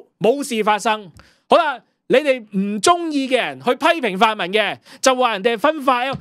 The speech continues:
冇人同你哋係同路人啊！我再次講，我唔係你哋嘅同路人，唔係同路人分化唔到你哋嘅，下？我哋而家係兜口兜面直線抽擊，就係話你哋蠢，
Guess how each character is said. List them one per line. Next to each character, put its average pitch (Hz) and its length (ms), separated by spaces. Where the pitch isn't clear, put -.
冇 185 300
人 185 160
同 175 180
你 202 80
哋 202 120
係 165 40
同 151 140
路 160 160
人 151 160
啊！ 165 40
我 170 80
再 170 100
次 160 140
講， 151 240
我 233 100
唔 226 60
係 175 180
你 190 140
哋 196 140
嘅 202 40
同 165 120
路 160 80
人， 143 120
唔 196 80
係 247 140
同 208 160
路 226 120
人 180 120
分 285 180
化 240 140
唔 165 80
到 208 120
你 220 120
哋 185 140
嘅， 175 180
下？ 240 180
我 247 140
哋 294 60
而 294 40
家 302 80
係 277 60
兜 302 280
口 247 140
兜 277 160
面 233 240
直 208 120
線 240 280
抽 254 160
擊， 254 160
就 226 140
係 214 120
話 214 160
你 226 120
哋 220 120
蠢， 214 440